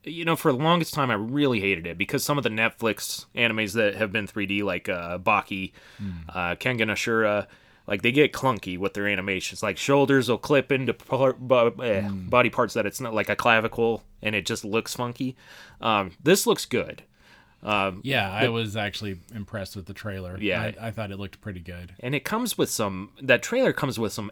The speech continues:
Speaker 1: epic shots that you just, like, it, it seems like it would take a long time to animate traditionally. Um, so I'm starting to come around on the three D,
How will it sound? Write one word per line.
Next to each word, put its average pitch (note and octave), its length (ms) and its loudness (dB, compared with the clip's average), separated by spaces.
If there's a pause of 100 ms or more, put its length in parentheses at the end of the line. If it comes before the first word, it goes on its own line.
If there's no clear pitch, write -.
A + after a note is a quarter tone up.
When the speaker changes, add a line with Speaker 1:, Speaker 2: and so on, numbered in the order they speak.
Speaker 1:
epic F3 280 -2
shots C3+ 380 2
that A#2+ 120 -2
you C#3+ 100 -6
just, F#3+ 420 -2
like, D#3 260 -4
it, E3 40 -8
it F3 400 -2
seems F#3 220 -2
like D#3 140 2
it - 20 0
would A#2 140 -2
take C#3 240 -2
a G2 100 0
long A2+ 320 -2
time G#2+ 300 -2
to G#2 180 -8
animate G#2 380 -2
traditionally. - 680 -4 (560)
Um, F2 400 0 (800)
so C#3+ 600 4
I'm C3+ 200 4
starting F3 480 4
to D#3 60 -2
come D3+ 180 0
around G#2 300 2
on F#2+ 100 -2
the F#2+ 80 -4
three G#2 240 -4
D, F2+ 320 -4